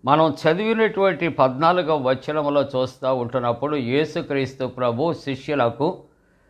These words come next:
ఆయన మూడవ పర్యాయము తన ప్రత్యక్షత ఆయన మరి కలిగించారు అని దైవవాక్యము వ్రాయబడుతూ ఉన్నది. ప్రియులారా,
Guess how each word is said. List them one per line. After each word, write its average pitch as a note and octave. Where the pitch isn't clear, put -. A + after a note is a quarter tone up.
ఆయన D3
మూడవ G#3
పర్యాయము D#3
తన C3+
ప్రత్యక్షత C3+
ఆయన B2
మరి B2
కలిగించారు C3
అని C3+
దైవవాక్యము B2+
వ్రాయబడుతూ C#3
ఉన్నది. B2
ప్రియులారా, A2